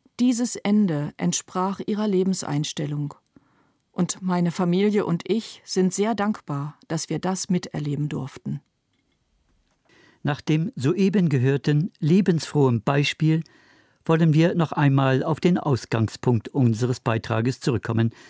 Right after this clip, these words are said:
Speaker 2: auf das bevorstehende Weihnachtsfest. Manche Menschen betrachten Weihnachten nur als ein freudig erwartetes Fest, das durch Licht und Fröhlichkeit die trüben Dezembertage etwas aufhält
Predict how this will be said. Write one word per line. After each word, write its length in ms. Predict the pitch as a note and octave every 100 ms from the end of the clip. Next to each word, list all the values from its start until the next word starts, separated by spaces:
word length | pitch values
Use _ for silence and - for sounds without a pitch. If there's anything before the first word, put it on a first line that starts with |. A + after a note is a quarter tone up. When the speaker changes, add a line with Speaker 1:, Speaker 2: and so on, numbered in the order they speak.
| - - _ _
Speaker 2:
auf 140 | E3+ -
das 220 | E3 -
bevorstehende 680 | - - F3+ D#3 E3 F3
Weihnachtsfest. 680 | E3 E3 B2+ - G#2+ - - _ _ _ _ _ _ _ _ _
Manche 340 | - B2+ C3 C#3
Menschen 420 | C#3 C3+ - C#3+
betrachten 460 | C#3 - D3 - C3
Weihnachten 560 | C#3 C3+ B2 - C3+ - - _ -
nur 160 | E3
als 180 | G#3 E3
ein 140 | G3 D3+
freudig 500 | - C#3 C#3+ C3+ -
erwartetes 640 | C3 B2+ A#2+ B2 G#2+ -
Fest, 360 | C#3+ C#3+ - _ _ _ _ _ _
das 240 | A#2 A2 -
durch 240 | A2 G2+
Licht 340 | C#3 D#3 -
und 140 | B2+ G#2
Fröhlichkeit 680 | - C#3 B2 - A#2+ A#2+ - _ _
die 80 | C#3+
trüben 420 | - G3+ F#3+ E3
Dezembertage 840 | D3+ - - A#2 G#2 - A2+ G#2+ C3+
etwas 300 | B2+ D3+ -
aufhält 460 | D3 D3 A2 G2